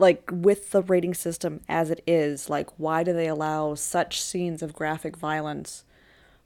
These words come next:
but as soon as there's, like, a depiction of sexual anything, um,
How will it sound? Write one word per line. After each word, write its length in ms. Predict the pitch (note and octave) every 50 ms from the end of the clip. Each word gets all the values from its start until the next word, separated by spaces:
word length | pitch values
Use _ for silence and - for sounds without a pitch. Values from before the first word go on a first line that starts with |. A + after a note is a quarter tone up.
| _ _ -
but 120 | F3+ D#3
as 100 | D#3 D#3+
soon 220 | - - F3 D#3+ D#3+
as 100 | D#3+ D#3
there's, 640 | E3 D#3 D3+ D3 D3 D3+ D3+ - - - - - _ _ _ _ _ _ _ _ _ _ _ _ _ _ _ _ _ _ _ _ -
like, 400 | E3 E3+ D3 C3 - - - - _ -
a 80 | - E3+
depiction 480 | E3+ D#3+ - F3 D#3+ - - - D#3+
of 400 | D3 C#3+ C#3+ D3 - - - - _ _ -
sexual 520 | - - F3 E3+ E3+ - - E3 D#3+ D#3 -
anything, 580 | D#3+ E3 E3 E3 - - - - - - G#3 - - - _ _ _ _ _ _ _ -
um, 500 | F3+ E3+ E3 D#3 D3 D3 C#3+ C#3+ C#3 -